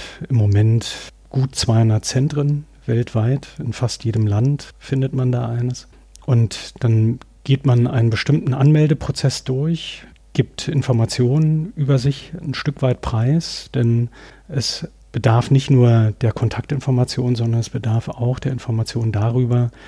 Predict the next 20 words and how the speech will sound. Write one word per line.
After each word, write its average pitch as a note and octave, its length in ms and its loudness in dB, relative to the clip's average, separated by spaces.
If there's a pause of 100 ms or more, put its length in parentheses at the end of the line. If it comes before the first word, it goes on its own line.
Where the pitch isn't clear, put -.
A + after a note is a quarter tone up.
(440)
ob - 140 -4
man G#2 340 2
körperlich B2+ 580 2
und B2+ 120 -2
geistig A2+ 540 -2
überhaupt B2 440 -2
in A#2+ 60 -2
der A2 140 2
Lage A2 340 2
ist, - 480 -8 (240)
zehn A#2+ 340 -2
Tage A2+ 360 0
lang A2+ 400 2 (500)
am A#2 160 0
Stück - 560 -4
konzentriert A#2+ 960 0
an A2 160 -4
sich G#2 180 -4
zu - 160 -8
arbeiten. G#2+ 640 -4